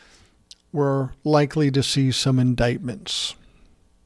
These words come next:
Fulton County Superior, Superior Court Judge Robert McBurney, who disclosed last week that the jury had completed its work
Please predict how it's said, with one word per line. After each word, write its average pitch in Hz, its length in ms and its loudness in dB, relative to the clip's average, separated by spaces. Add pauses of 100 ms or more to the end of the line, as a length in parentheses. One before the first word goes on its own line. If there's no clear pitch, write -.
(540)
Fulton 170 320 4
County 156 300 4
Superior, 147 840 4
Superior 147 600 4
Court 135 380 4
Judge 139 340 4
Robert 139 360 4
McBurney, 139 640 4
who 131 220 4
disclosed 151 580 4
last 147 320 4
week 151 220 4
that 131 180 -2
the - 80 -12
jury 156 320 4
had 131 120 0
completed 156 600 6
its 127 240 -2
work 135 380 -2